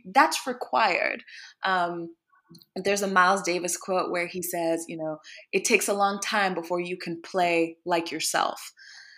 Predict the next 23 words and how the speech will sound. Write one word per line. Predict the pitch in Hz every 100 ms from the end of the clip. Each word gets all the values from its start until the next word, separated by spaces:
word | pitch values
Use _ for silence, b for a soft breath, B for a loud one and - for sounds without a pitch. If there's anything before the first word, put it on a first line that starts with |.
| B
So | - 226
I | 240
think | 254 240
that, | 240 202 214
you | 190
know, | 160 160
there's | 202 196 190
that | 202 220 -
part | - 196 214
of | 214
it, | 247 190
which | 196 262
is | 240
important. | 220 214 185 - 170
You | 190
do | 190 226
have | 226 196
to | 196
sort | 190 180
of | 170
do | 180
that | 170 175 -
work. | 175 165